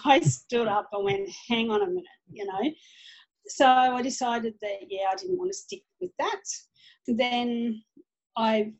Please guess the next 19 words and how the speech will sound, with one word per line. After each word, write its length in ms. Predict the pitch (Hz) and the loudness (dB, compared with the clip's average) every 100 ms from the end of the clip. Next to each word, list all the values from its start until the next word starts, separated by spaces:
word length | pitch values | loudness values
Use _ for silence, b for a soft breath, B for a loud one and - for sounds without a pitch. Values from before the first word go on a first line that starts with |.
| 247 | -2
ended 220 | 247 220 | 0 2
up 240 | 208 - _ - | 0 0 _ -4
doing 180 | 226 214 | 0 0
my 140 | 196 - | 0 0
post-registration 800 | 214 214 208 - - 214 214 220 | -2 -2 -8 -10 -6 -4 -2 -2
degree, 640 | 202 196 190 196 196 196 _ _ _ _ _ - | -4 -2 -2 -2 -6 -10 _ _ _ _ _ -2
a 40 | 220 | 4
master's 400 | 208 208 - 214 | 6 4 0 -4
in 160 | 202 | -2
nursing 320 | 202 202 202 196 | 0 -2 -2 -2
leadership, 520 | 196 190 - 196 180 - | -2 -4 -8 -6 -8 -6
and 160 | 202 | -4
a 40 | 196 | -2
graduate 360 | 190 185 185 180 | -2 -6 -8 -10
diploma 720 | - _ - 185 190 185 180 | -12 _ -6 -4 -4 -4 -4
as 140 | 185 - | -4 -6
well. 220 | 175 180 | -6 -6
So 280 | - 202 202 B B B | -6 -4 -4 B B B
I'm 120 | 233 | 2